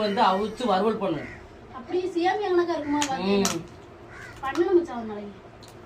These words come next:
Speaker 1: உலக்காடு நண்டுன்னு ஒரு நண்டு இருக்கு சொன்னாங்களே, நண்டு வலையில கூலம்னு சொல்றது அதுதான். அதெல்லாம் என்ன செய்யணும், கழிச்சு கீழே தான் போடுவோம். அது கால் ரெண்டு தான் பெருசா இருக்கும், அந்த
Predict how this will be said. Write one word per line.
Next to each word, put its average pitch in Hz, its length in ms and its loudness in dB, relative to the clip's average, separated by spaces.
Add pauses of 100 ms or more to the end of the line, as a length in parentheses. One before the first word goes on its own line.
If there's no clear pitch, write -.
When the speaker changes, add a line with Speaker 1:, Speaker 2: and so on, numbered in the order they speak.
(480)
Speaker 1:
உலக்காடு 294 400 8
நண்டுன்னு 277 300 6
ஒரு 240 120 6
நண்டு 240 160 4
இருக்கு 240 200 2
சொன்னாங்களே, 214 320 4 (840)
நண்டு 247 260 4
வலையில 269 200 8 (100)
கூலம்னு 269 360 2
சொல்றது 240 280 4
அதுதான். 214 280 2 (960)
அதெல்லாம் 240 280 8
என்ன 262 120 0
செய்யணும், 262 300 2
கழிச்சு 254 220 2 (100)
கீழே 262 220 6
தான் 240 120 4
போடுவோம். 202 300 2 (920)
அது 220 80 4 (120)
கால் 320 320 12
ரெண்டு 294 180 2
தான் 294 160 2
பெருசா 269 260 6
இருக்கும், 262 220 4
அந்த 262 100 2